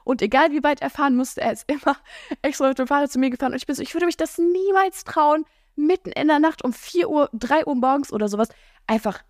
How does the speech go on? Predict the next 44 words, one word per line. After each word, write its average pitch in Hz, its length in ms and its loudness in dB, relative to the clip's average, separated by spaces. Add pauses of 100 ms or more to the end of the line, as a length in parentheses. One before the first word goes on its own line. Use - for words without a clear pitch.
(100)
im 202 200 -2
Dunkeln 240 560 0 (280)
irgendwo 185 260 -2
hinzulaufen.“ 170 840 -2 (320)
Und 214 200 0
da 320 140 6
merke 294 280 0
ich 214 100 -6
schon 269 300 2
so 196 300 0 (520)
diesen 214 240 0
Unterschied 226 480 0
zwischen 185 320 -6
Männern 185 300 0
und - 120 -10
Frauen. - 420 -4
So. - 280 -6
Genauso 254 320 0
wie 233 80 2
mein 185 180 -2
Bruder. 180 540 -2 (360)
Egal, 233 400 2
mit 226 180 -2
welchen 233 260 0
Personen 226 340 -2
ich 233 80 -8
irgendwie 214 180 0
so 208 80 0
in 202 40 -4
Kontakt 247 260 -4
bin, 226 120 -6 (140)
für 277 180 0
die 254 140 2
ist - 160 -4
die 233 100 0
Welt 220 200 2
einfach 208 220 -4
kein 190 200 -6
gefährlicher 196 480 -4
Ort. 381 220 4
Die 247 100 0
sind 240 160 -4
so 339 100 0
la, 349 60 0